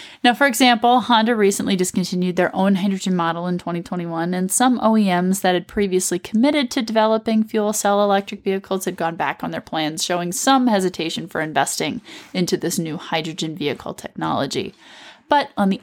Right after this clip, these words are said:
other hand, the E V market is consistently growing year over year with new offerings for electric passenger vehicles,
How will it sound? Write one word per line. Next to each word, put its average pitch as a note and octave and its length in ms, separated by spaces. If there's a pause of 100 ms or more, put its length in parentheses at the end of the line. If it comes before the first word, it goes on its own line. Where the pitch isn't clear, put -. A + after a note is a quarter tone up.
other C4+ 240
hand, E3+ 540
the - 160
E A3 160
V A#3 120
market F3+ 420
is F#3 140
consistently E4 760
growing G#3 360
year G3+ 180
over G3+ 120
year A#3 240
with A#3 160
new G#3 120
offerings F#3 500
for - 100
electric E3 380
passenger E3+ 460
vehicles, D#3+ 580